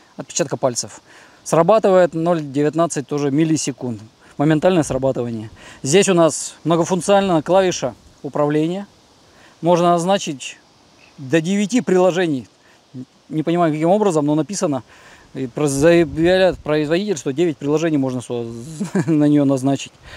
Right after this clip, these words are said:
Тоже металл всё. Шурупики. Здесь у нас лоток для сим-карт. Что здесь? Здесь у нас заглушка для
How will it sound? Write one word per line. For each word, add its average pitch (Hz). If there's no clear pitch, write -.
Тоже 135
металл 135
всё. 214
Шурупики. 180
Здесь 156
у 190
нас 165
лоток 156
для 135
сим-карт. 131
Что -
здесь? 156
Здесь 156
у 185
нас 170
заглушка 196
для 156